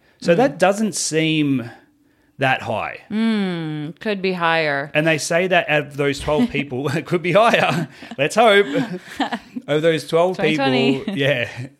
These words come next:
Speaker 1: Well, no, there'll be no people in twenty twenty.
Speaker 2: That's true.
Speaker 1: Uh, most of them die from natural causes, like natural, I mean,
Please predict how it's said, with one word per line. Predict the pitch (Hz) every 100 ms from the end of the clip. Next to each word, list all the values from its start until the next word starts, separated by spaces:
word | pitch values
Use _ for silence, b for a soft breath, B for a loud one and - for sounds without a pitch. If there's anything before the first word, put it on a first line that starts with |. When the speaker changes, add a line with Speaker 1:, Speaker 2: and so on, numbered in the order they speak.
| _
Speaker 1:
Well, | 139 135
no, | 131 131
there'll | 117
be | 143
no | 123 131 196
people | 131 123 113
in | 110
twenty | 123 110
twenty. | 117 101 98
Speaker 2:
That's | 170 160
true. | 160 139 156 147
Speaker 1:
Uh, | 143 143 147 139
most | 151 175 185
of | 202
them | 185
die | 151 147
from | 147 147 135
natural | 135 131 143
causes, | 147 131 120 117 101 -
like | 117 110 - _ _ -
natural, | 147 147 147 135
I | 127
mean, | 127 117 113 107 92